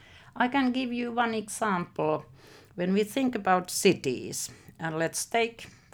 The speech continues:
Helsinki city as an example. Let's say fifteen years ago,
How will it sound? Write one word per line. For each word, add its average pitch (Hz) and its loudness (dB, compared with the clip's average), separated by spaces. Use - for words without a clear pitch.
Helsinki 170 -2
city 170 2
as 151 -2
an 160 -4
example. 156 -2
Let's 190 0
say 180 2
fifteen 156 0
years 143 0
ago, 156 4